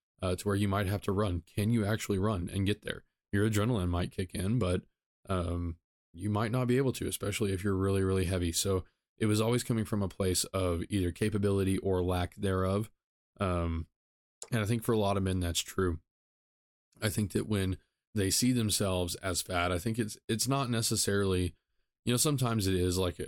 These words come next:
a disgust with their physique. Sometimes they do wanna look healthier. They want to, um, have the muscles and,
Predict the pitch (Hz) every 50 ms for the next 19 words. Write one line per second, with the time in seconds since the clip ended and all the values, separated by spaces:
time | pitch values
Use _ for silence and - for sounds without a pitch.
0 | - - 98 98 92 - - - 95 87 - - 98 87 90 87 82 - - 90
1 | 87 90 87 - - - - - 107 101 - 113 107 104 95 104 95 92 101 98
2 | 92 92 92 92 90 90 95 98 92 - - 101 95 92 - - 95 90 90 87
3 | - 92 92 92 90 92 - - - 98 90 87 87 - - _ _ _ _ _
4 | _ - 98 95 90 87 90 82 101 107 107 104 98 101 98 101 101 101 98 -
5 | - 95 92 95 92 95 92 92 90 87 90 -